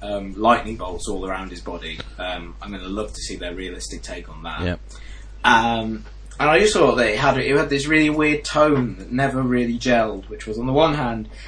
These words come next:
Speaker 1: there was this kind of, like, oh, he's, you know, brooding and th-, this difficult teenager, which I quite liked in a way, 'cause, um, I liked the idea of them basically saying that Pete, uh, Peter Parker is kind of an arsehole
Speaker 2: Mm.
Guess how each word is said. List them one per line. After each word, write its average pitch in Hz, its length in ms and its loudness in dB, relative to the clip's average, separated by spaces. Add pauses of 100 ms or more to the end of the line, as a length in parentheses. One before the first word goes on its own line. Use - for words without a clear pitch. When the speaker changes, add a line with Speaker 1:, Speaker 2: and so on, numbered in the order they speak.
(100)
Speaker 1:
there 123 140 6
was 123 100 2
this 117 160 -4
kind 127 240 0
of, 123 80 -2
like, 113 300 2
oh, 131 280 8
he's, 113 200 0 (240)
you 120 100 0
know, 113 280 -2 (300)
brooding 127 600 8
and 113 160 -4
th-, 107 160 -6
this 107 200 -6
difficult 139 480 4
teenager, 113 500 -2
which 120 100 0
I 208 100 6
quite 240 260 2
liked 156 340 6
in - 80 -12
a - 80 -14
way, - 400 -14
'cause, 107 360 -6 (420)
um, 104 460 -2 (380)
I 113 100 2
liked 123 300 6
the 117 80 -2
idea 110 340 2
of 107 100 -6
them 107 240 -4 (100)
basically 107 480 -2
saying 107 340 -4
that 101 200 -10
Pete, 113 240 -6 (200)
uh, 110 160 -4
Peter 110 200 -4
Parker 107 360 -4
is 107 100 -2
kind 117 260 -2
of 110 100 -6
an - 40 -
arsehole 113 480 -4
Speaker 2:
Mm. 87 260 -4